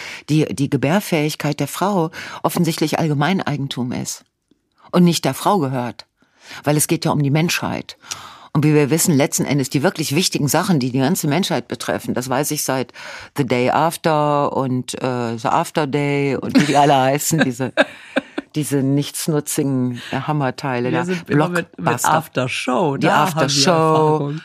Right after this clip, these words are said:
Speaker 1: genau, äh, dass das ja alles, äh, männerdominierte Entscheidungen sind. Also wenn die Welt wirklich gerettet werden muss, dann ist es entweder Wonder Woman,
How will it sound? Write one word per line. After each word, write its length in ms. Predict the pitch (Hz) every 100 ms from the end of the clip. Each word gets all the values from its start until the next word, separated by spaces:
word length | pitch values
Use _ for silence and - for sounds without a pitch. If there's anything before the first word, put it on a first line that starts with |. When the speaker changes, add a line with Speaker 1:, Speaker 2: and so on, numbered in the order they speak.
| -
Speaker 1:
genau, 560 | 156 147 156 160 156 147 - -
äh, 260 | 156 156 151 - -
dass 140 | 180
das 160 | - 196
ja 100 | -
alles, 320 | 175 196 -
äh, 180 | - 175
männerdominierte 800 | 180 190 196 190 196 196 196 208
Entscheidungen 560 | 185 185 214 226 170 127
sind. 340 | - 110 110
Also 160 | 131 139
wenn 100 | 151
die 160 | 151
Welt 260 | 147 170 170
wirklich 380 | 175 202 185 -
gerettet 460 | 170 170 175 160
werden 200 | 139 139
muss, 280 | 139 131 147 - - - - -
dann 140 | 110
ist 140 | 147 160
es 140 | -
entweder 480 | - 170 165 151 135
Wonder 360 | 120 131 147
Woman, 460 | 143 170 196 214